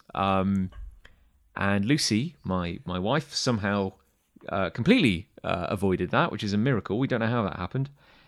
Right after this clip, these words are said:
Uh, but yeah, we all got pinged, but we've all tested, uh, negative on the P C Rs, but we are under house arrest at the moment. So, <laughs> so there we go.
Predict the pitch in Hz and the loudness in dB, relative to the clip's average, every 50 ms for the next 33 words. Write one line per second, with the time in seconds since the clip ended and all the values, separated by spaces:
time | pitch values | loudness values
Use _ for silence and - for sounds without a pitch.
0 | - _ _ _ _ _ - 107 110 113 113 113 113 113 117 110 92 120 147 147 | -20 _ _ _ _ _ -4 0 2 2 4 4 4 4 4 2 2 4 4 6
1 | 143 120 110 139 175 185 156 147 - - 123 113 113 113 104 - - 113 85 104 | 8 8 10 10 10 10 10 8 4 4 4 4 4 4 2 2 2 2 2 2
2 | 113 107 101 110 110 110 107 104 - 107 101 - - 110 101 90 - 64 85 95 | 2 2 2 2 2 0 0 -2 -4 -4 -4 -2 0 0 0 0 0 -2 -2 0
3 | 92 90 90 98 107 101 - - - 90 - - - - - 92 90 82 - 95 | 0 0 2 2 2 0 0 -2 -4 -4 -4 -6 -10 -6 -4 -4 -4 -4 -6 -6
4 | 85 - - 90 78 76 76 78 - - 92 82 104 104 104 101 98 95 90 90 | -6 -4 -2 -2 -2 -4 -6 -6 -4 -4 -2 0 4 4 6 6 6 4 2 0
5 | 85 85 90 85 - - 87 - - - - - 76 71 - - - - - 62 | -2 -4 -6 -6 -6 -6 -6 -8 -6 -6 -8 -8 -8 -12 -12 -12 -12 -10 -10 -10
6 | 57 - - _ - - - - - - - 107 - - 131 110 - - 127 113 | -12 -12 -16 _ -14 -12 -10 -8 -8 -8 -8 -8 -6 -4 -4 -4 -4 -4 -6 -6
7 | - - 127 113 - - - 120 113 - 147 135 151 165 175 175 156 127 - 95 | -6 -6 -10 -10 -10 -10 -8 -6 -2 0 4 6 8 10 10 10 10 10 8 6
8 | 85 85 104 | 4 4 2